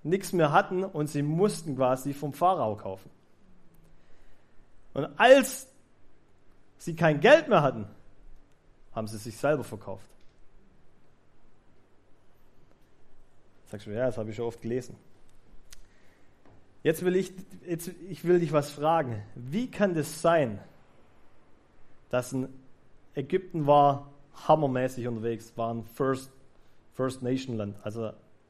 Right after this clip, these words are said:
erste Weltland. In vierzehn Jahren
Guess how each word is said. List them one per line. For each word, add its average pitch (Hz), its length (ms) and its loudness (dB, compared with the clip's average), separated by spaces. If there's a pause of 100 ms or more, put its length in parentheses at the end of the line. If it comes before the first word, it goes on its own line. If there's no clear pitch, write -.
(180)
erste 113 320 -8
Weltland. 110 400 -6 (1400)
In 127 100 -6
vierzehn 202 560 -2
Jahren 147 340 4